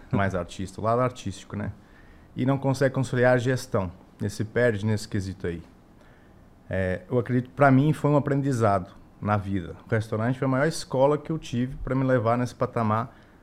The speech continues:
de conseguir pular de cozinheiro, que ao mesmo tempo já era empresário também, tinha essa veia empreendedora, né? Mas consegui conciliar os dois. Não deixar de ter o toque artístico,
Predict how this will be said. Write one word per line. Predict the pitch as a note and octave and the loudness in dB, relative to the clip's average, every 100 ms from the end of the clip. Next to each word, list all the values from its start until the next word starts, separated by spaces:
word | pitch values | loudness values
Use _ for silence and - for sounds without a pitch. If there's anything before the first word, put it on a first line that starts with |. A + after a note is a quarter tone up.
| - | -8
de | G#2+ A#2 | -6 -2
conseguir | B2+ B2+ - G#2+ G#2 G2+ - - - - - - - - | 0 0 -2 -2 0 0 -4 -14 -20 -20 -20 -20 -20 -8
pular | - A2 G#2 | 0 2 2
de | G2 G2 | 0 -4
cozinheiro, | B2 A#2+ B2+ A2 A2 C3+ F3+ - - | -4 -4 0 0 2 0 -2 -8 -14
que | - | -4
ao | C3+ | 0
mesmo | C3 A#2+ A2 | 0 0 0
tempo | A2+ G2+ - | 0 -2 -4
já | F#2+ | 0
era | G#2+ D3+ | 2 2
empresário | B2 G2+ F#2+ G2 | 0 -2 0 -2
também, | F#2+ G2 A#2+ C#3+ - - - - | -2 -2 -2 -4 -8 -14 -20 -6
tinha | C#3 B2 | 0 2
essa | A2 - | 2 0
veia | G2 G#2 | 0 2
empreendedora, | G2+ F#2+ G#2 G2+ F#2+ D3 | 0 0 0 0 0 0
né? | C#3 C3 - - - - - - - - - - - | 0 -2 -4 -12 -20 -20 -20 -20 -20 -20 -20 -18 -4
Mas | G#2+ C#3 D3 - | 0 0 -2 -8
consegui | - C3+ C3 B2 | -2 -2 0 -2
conciliar | C#3+ C3+ C#3+ C3+ C#3 | -2 -2 0 4 4
os | D3 | 2
dois. | A#2 B2 A2+ G#2+ - - - - - - - - - - | 2 2 0 -4 -12 -16 -20 -20 -20 -20 -20 -20 -14 -4
Não | B2 | 0
deixar | C3 - - | 2 2 0
de | G2+ | 0
ter | - A#2 | -2 0
o | G#2+ | 0
toque | - G#2+ G#2+ | 2 2 4
artístico, | A2+ - B2 C3 - - | 0 0 -2 -2 -6 -16